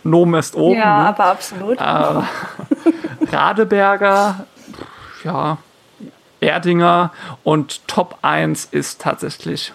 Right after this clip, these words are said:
Speaker 1: Miele.
Speaker 2: Miele, mhm.
Speaker 1: Miele,
Speaker 2: Wegen den
Speaker 1: ja.
Speaker 2: A plus plus Waschmaschinen. Nee, nee, ich weiß, wegen Mi-, Miele weiß ich. Wa-,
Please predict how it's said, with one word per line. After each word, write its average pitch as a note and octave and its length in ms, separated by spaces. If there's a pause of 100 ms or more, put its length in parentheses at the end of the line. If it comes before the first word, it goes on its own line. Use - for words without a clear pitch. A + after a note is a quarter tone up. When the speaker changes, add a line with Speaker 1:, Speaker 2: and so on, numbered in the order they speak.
Speaker 1:
Miele. A3+ 560 (420)
Speaker 2:
Miele, B3+ 580 (200)
mhm. G#3+ 560 (460)
Speaker 1:
Miele, C4 420
Speaker 2:
Wegen A#3 180
den A3+ 140
Speaker 1:
ja. G#3+ 140
Speaker 2:
A B3 80
plus B3+ 300
plus C#4 300
Waschmaschinen. A3 640 (220)
Nee, E4+ 320 (160)
nee, D4+ 220
ich - 140
weiß, E4 280
wegen C#4+ 180
Mi-, C4+ 160
Miele D#4 360
weiß C#4 320
ich. A3 180 (580)
Wa-, A#3+ 280